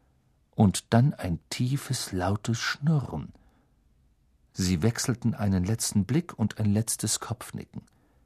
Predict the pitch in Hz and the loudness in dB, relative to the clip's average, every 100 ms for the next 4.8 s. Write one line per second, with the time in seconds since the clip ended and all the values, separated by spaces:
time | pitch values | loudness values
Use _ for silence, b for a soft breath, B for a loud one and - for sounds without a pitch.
0 | _ _ _ _ _ - 104 98 92 90 | _ _ _ _ _ 4 6 4 2 -2
1 | - - 104 104 - 87 85 - 98 95 | -2 0 0 0 -2 -4 -2 0 0 0
2 | 101 - 101 - 87 - 87 90 92 107 | -2 -2 -2 -2 -4 -2 0 0 0 -2
3 | - 87 - _ - 104 104 107 _ - | -2 -4 -6 _ 2 4 4 0 _ -6
4 | 98 95 - - 98 87 - 107 | -2 -2 -4 -8 -4 -4 -4 -6